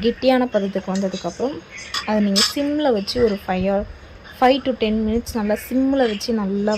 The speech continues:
வதக்கி, வதக்கி, வதக்கி விட்டீங்கன்னா, அது இன்னும் கொஞ்சம் டேஸ்ட் கொடுக்கும்.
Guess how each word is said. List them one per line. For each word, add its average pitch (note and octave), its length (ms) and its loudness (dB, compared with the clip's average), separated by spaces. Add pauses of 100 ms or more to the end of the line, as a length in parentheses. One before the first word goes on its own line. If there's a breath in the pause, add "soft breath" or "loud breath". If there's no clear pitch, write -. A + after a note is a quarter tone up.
வதக்கி, F#3+ 360 -4
வதக்கி, F#3 360 -4
வதக்கி F#3 300 -6
விட்டீங்கன்னா, F3+ 420 -4 (640)
அது A#3 120 6
இன்னும் C4+ 340 2
கொஞ்சம் A3 200 -2
டேஸ்ட் G3 400 -6
கொடுக்கும். A3 400 -4